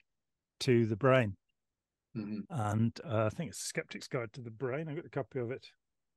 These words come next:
Speaker 1: No, Skeptic's Guide to the Mind, correction. And
Speaker 2: Oh,
Speaker 1: he
Speaker 2: there's a
Speaker 1: says
Speaker 2: difference. <laughs>
Speaker 1: Yeah, there, there certainly is for me. Um, he,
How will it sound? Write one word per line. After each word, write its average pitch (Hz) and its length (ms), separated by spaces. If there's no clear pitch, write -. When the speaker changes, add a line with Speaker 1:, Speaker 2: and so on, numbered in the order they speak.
Speaker 1:
No, 117 200
Skeptic's - 500
Guide 151 300
to 147 100
the 139 60
Mind, 110 580
correction. 117 560
And 165 160
Speaker 2:
Oh, 131 60
Speaker 1:
he 190 140
Speaker 2:
there's 226 200
a 151 60
Speaker 1:
says 117 220
Speaker 2:
difference. 165 440
<laughs> - 920
Speaker 1:
Yeah, 220 360
there, 165 160
there 170 200
certainly 156 380
is 147 100
for 135 120
me. 135 260
Um, 160 320
he, 208 180